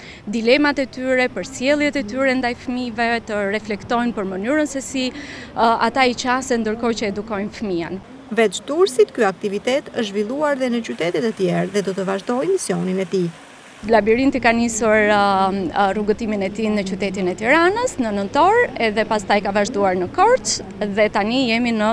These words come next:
Speaker 1: Durrës për të vijuar pastaj edhe me qytete të tjera.
Speaker 2: Kana i thotë se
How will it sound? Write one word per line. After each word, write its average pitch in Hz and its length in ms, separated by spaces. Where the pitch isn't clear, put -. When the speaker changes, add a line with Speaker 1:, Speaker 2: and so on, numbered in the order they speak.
Speaker 1:
Durrës 190 400
për 220 140
të 196 80
vijuar 196 260
pastaj 208 300
edhe 196 100
me 190 80
qytete 190 380
të - 80
tjera. 170 220
Speaker 2:
Kana 370 300
i 415 60
thotë 254 320
se 254 140